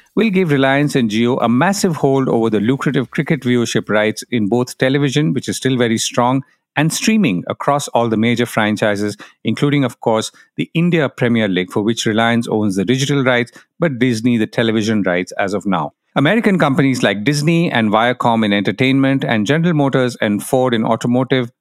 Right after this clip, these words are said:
are or have exited India, mostly because of pressures back home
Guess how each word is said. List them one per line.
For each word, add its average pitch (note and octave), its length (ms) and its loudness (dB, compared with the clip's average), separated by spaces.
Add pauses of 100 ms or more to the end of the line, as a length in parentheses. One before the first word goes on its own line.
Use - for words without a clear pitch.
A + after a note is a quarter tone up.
(160)
are D3 400 0
or B2 140 2
have D#3+ 300 -2
exited A#2 420 -2
India, G#2+ 500 0 (260)
mostly A3 280 0
because C#3 300 0
of A2+ 120 -4
pressures A#2+ 460 0
back G#2 300 -2
home D#3+ 400 0